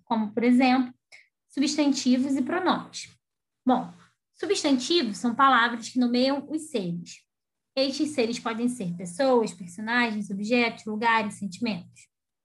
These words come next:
Pronomes são palavras que retomam ou referem-se a outro termo já mencionado no texto. Esses elementos são importantes para o texto narrativo, pois é por meio deles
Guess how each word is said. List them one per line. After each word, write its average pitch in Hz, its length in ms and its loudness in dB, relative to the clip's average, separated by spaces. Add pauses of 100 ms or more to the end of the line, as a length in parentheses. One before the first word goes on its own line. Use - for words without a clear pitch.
(680)
Pronomes 302 540 4
são 262 340 -2 (480)
palavras 262 580 2
que 277 120 -6
retomam 247 600 0
ou 269 60 4
referem-se 240 640 -2
a 247 80 0
outro 330 460 0
termo 254 380 2
já 247 160 0
mencionado 247 640 -4
no 269 140 -2
texto. - 360 -14 (680)
Esses 403 240 0
elementos 233 460 2
são 240 80 -2
importantes 226 680 0
para 226 180 -4
o 220 40 -10
texto 240 260 0
narrativo, 202 760 0
pois 226 220 -4
é 214 120 0
por 226 180 -4
meio 247 240 6
deles 220 600 2